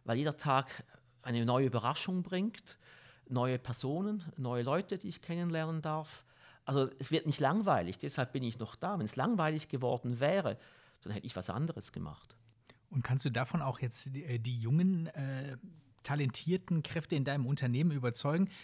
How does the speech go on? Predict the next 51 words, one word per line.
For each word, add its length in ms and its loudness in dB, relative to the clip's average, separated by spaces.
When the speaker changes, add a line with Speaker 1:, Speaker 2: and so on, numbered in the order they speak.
Speaker 2:
wenn 140 0
die 80 0
nach 160 2
drei 220 0
Jahren 300 4
kommen 300 2
und 160 0
sagen, 280 2
„War 80 4
eine 160 4
super 300 0
Zeit, 500 0
äh, 340 -2
bei 120 0
Capvis, 540 0
aber 180 4
jetzt 400 2
will 120 2
ich 100 0
dann 160 0
doch, 320 -2
äh, 460 0
Auszeit 640 0
haben, 360 0
Bali 560 0
und 160 4
keine 300 2
Ahnung, 260 4
was 140 2
danach 360 2
ist. 120 0
Auf 100 -4
gar 160 4
keinen 160 2
Fall 180 -2
will 80 0
ich 60 4
mich 120 2
vorher 220 0
schon 160 0
festlegen, 580 0
was 180 0
danach 400 4
ist. 220 0
Ich 160 0
muss 180 2
jetzt 180 -2
erstmal 240 -2
den 120 -2
Kopf 200 -6
freikriegen.“ 600 2